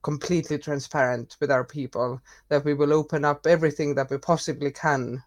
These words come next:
around the election system to international scrutiny, to auditors, to every single voter who wants to understand how the system works. Um, and that's sort of the, the path that Estonia has chosen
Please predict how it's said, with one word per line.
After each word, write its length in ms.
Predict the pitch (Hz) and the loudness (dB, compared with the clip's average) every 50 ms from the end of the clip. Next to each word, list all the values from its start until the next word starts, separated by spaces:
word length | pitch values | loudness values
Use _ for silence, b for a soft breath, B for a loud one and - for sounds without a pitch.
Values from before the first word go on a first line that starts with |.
| _ 151 | _ 0
around 420 | 151 147 143 147 147 139 135 131 | 4 4 6 6 4 2 0 0
the 280 | - 143 143 143 147 147 | 0 0 2 2 2 2
election 340 | 139 131 143 - - 143 135 | 0 0 0 -2 -6 -8 -8
system 440 | - - 131 - - - 127 131 - | -6 -8 -10 -8 -8 -8 -8 -8 -6
to 340 | - 147 131 127 123 127 | -6 -4 -2 -2 -2 -2
international 580 | 143 143 - 156 151 156 156 151 - 165 151 143 | -4 -4 -4 -2 0 0 0 0 0 -2 -2 -4
scrutiny, 800 | 135 - - - 151 147 143 - - 143 135 135 135 135 135 135 B B B B B B | -4 -6 -6 -4 -4 -4 -4 -4 -4 -4 -4 -2 -2 -4 -4 -6 B B B B B B
to 160 | - 156 143 | 0 4 6
auditors, 840 | 139 156 165 147 151 143 147 - 147 131 127 135 139 131 - - b b b b b b - | 8 8 8 6 4 0 -4 -2 0 0 0 0 0 -4 -6 -12 b b b b b b 0
to 100 | - 160 | 2 2
every 220 | 160 156 170 156 | 4 4 2 0
single 380 | 160 - 160 147 143 147 151 143 | -2 -2 -4 -2 -2 -2 0 2
voter 400 | 151 160 160 151 - - 147 139 | 2 2 2 2 0 -4 -4 -2
who 120 | 123 147 | -2 -2
wants 280 | 135 143 143 147 139 - | 0 0 0 -2 -2 -4
to 80 | 143 | -4
understand 440 | 135 135 147 139 - 147 135 135 135 | -4 -4 -4 -4 -2 -2 -2 -2 -2
how 120 | 143 131 | -4 -4
the 120 | 127 139 135 | -4 -4 -6
system 440 | - - 143 - - 135 131 135 131 | -6 -6 -6 -6 -6 -6 -6 -4 -2
works. 420 | 139 127 120 - - - - - B B B B B B B B B - | -2 -2 -2 -6 -10 -14 -18 -16 B B B B B B B B B -2
Um, 480 | 135 135 135 135 135 135 131 127 - - - | 0 0 0 0 -2 -4 -6 -6 -8 -8 -6
and 300 | - 147 147 147 143 - - - | -4 -2 -2 -2 -2 -2 2 2
that's 200 | 175 175 - - | 2 2 2 0
sort 120 | - 160 | -2 0
of 120 | 151 143 - | 0 0 0
the, 380 | - 147 139 143 139 135 131 - - | 2 2 4 4 4 2 2 0 -2
the 120 | - 151 147 | -2 -4 -2
path 420 | - - 175 170 160 147 139 - | -2 2 4 6 6 4 4 0
that 140 | - 143 131 | -2 -4 -2
Estonia 400 | 139 143 - 156 151 143 147 139 | -4 -4 -2 -2 -2 -2 -2 -4
has 160 | 135 139 131 | -4 -6 -6
chosen 640 | - - 151 147 151 139 143 139 123 127 127 131 131 | -4 0 0 0 0 0 -2 -4 -4 -4 -6 -8 -8